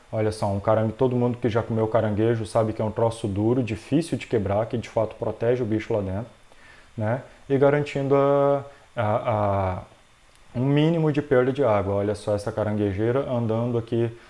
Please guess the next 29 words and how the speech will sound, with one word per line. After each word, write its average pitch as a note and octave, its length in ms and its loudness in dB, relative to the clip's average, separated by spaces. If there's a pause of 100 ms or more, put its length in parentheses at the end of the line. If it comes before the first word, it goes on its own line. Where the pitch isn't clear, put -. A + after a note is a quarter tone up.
(140)
no A#2 100 -2
meio A#2 240 4
de B2 80 0
uma A#2+ 100 2
areia A#2 340 2
quente, F#2 560 -8 (340)
certo? G#2 380 -6 (1700)
E F3 100 4
a D#3 60 10
outra D#3+ 320 6
coisa B2+ 340 6
muito E3+ 280 2
importante C#3 800 -2 (420)
é, A#2+ 320 4
assim D#3 220 0
como E3+ 200 2
a G3 40 2
gente, C#3 440 -2 (320)
uma C3+ 160 2
inserção D#3+ 580 0
muscular D3 720 0
eficiente. C#3 840 -4 (600)
Pra C3 200 6
eu E3 220 8
contrair F3 640 4
o D#3 40 4
meu B2 160 6
braço A2 520 2
aqui, D3 420 0